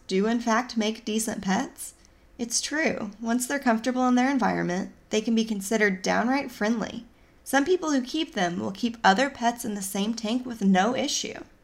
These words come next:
They can also handle their false scorpions without being sprayed with acid and have reported that they're very fun pets. I wouldn't know from experience, but they seem really cool.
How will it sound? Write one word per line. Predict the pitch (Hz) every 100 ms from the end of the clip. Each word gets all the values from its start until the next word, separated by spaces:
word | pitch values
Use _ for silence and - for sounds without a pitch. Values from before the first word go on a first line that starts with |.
| - _ _ _ _
They | 220 220
can | 226
also | 190 208 262 226
handle | 196 214 220 240
their | 233
false | 226 185 208 220
scorpions | - - 202 214 208 233 247
without | 214 190 196
being | 208 214
sprayed | - 196 185
with | 226 262
acid | 196 196 220 247 - _ _ _ -
and | 262
have | 294
reported | 294 262 269 381 339
that | 262
they're | 262
very | 202 185 220 277
fun | 220 226 233
pets. | 196 - - - - - _ - _ _ _ _ - -
I | 185
wouldn't | 190 202 226
know | - 208
from | 214
experience, | 208 - 196 190 214 254 -
but | 202
they | 196
seem | 196 208 208 214
really | 185 -
cool. | - - 240